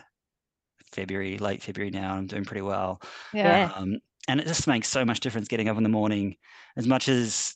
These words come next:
Speaker 1: you wanna have a drink, you wanna have a beer or whatever, a wine after a big day, and
Speaker 3: Yeah.
Speaker 1: it feels nice and it's like a reward. It's like you just pay for it.
Speaker 2: Yeah.
Speaker 1: It catches
Speaker 3: Yeah.
Speaker 2: Yeah.
Speaker 1: up, and it might not catch up with you the next day, but then the following day, or eventually it just
Speaker 3: Yeah.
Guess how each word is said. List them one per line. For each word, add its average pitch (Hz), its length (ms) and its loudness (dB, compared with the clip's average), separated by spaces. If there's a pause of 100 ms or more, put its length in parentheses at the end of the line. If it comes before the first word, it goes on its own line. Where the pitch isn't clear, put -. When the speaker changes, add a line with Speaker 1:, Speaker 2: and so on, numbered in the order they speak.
Speaker 1:
you 117 140 -4
wanna 110 180 2
have 107 140 0
a 104 60 -2
drink, 101 360 -2
you 120 40 -4
wanna 110 100 0
have 104 80 -2
a 101 80 -2
beer 101 400 -2
or 101 180 0
whatever, 101 300 0
a 101 60 2
wine 104 340 0
after 101 400 -2
a 104 80 -2
big 98 200 -6
day, 101 460 0
and 98 220 -2 (280)
Speaker 3:
Yeah. 170 140 0 (240)
Speaker 1:
it - 80 -20
feels 117 320 2
nice 110 540 4
and 107 100 0
it's - 160 -6
like 110 160 -2
a 110 80 -2
reward. 110 480 0
It's - 180 -16
like 110 200 -8 (280)
you 107 140 -6
just 110 180 -6 (200)
pay 101 180 -4
for 60 220 -6
it. - 180 -10 (320)
Speaker 2:
Yeah. 175 300 0
Speaker 1:
It 147 160 -18
catches 143 380 0
Speaker 3:
Yeah. - 100 0
Speaker 2:
Yeah. 104 80 2
Speaker 1:
up, 101 60 -4
and 123 60 -2
it 131 40 4
might 131 100 6
not 120 120 2
catch 120 180 0
up 123 60 2
with 117 100 -2
you 110 120 -4 (180)
the 120 60 -2
next 107 280 0
day, 110 260 2
but 107 220 -4
then 104 140 -2
the 104 60 -2
following 110 360 0
day, 107 400 0
or 98 240 -6 (960)
eventually 101 680 -6 (360)
it - 80 -12
just - 160 -12
Speaker 3:
Yeah. 214 400 4